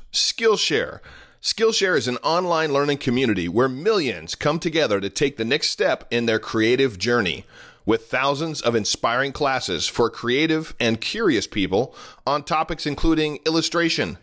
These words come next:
design, photography, video, freelancing, and more. I know a class that I am personally looking forward to taking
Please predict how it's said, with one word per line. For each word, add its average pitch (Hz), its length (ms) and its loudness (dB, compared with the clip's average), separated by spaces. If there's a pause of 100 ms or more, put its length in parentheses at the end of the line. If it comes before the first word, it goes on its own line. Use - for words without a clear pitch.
(200)
design, 117 640 -2 (240)
photography, 135 1000 -2 (100)
video, 151 580 0 (220)
freelancing, 147 800 0
and 123 260 0
more. 104 460 0 (280)
I 117 100 0
know 131 140 2
a 110 60 0
class 147 400 -2
that 131 80 -2
I 139 120 0
am 120 120 -2
personally 123 840 0
looking 143 360 0
forward 156 280 0
to 127 80 2
taking 127 520 -2